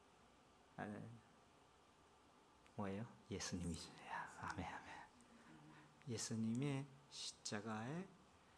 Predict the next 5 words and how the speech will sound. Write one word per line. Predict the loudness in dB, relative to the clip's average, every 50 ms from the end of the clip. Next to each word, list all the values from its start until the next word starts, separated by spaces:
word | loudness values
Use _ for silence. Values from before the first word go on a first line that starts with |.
| -20 -18 -12 -6
내 | -2 0 2 2 2 0
죄가 | 0 -2 -2 0 0 0 0 0 -2 -6 -14 -18 -20 -20 -12 -6
같이 | -6 -6 -6 -6 -8 -8 -8 -6 -6 -6 -6 -8 -10 -8
죽- | -6 -4 -6 -6 -8 -14 -6 -2 0 0 0 -2 -6 -16 -20 -20 -20 -20 -20 -18 -14 -14 -14 -14 -16 -20 -20 -20 -20 -20 -20 -20 -20 -20 -20 -20 -20 -20 -20 -20 -20 -14 -6 -4
죽으시고 | -2 0 0 0 -2 -2 -2 -2 -2 0 0 -2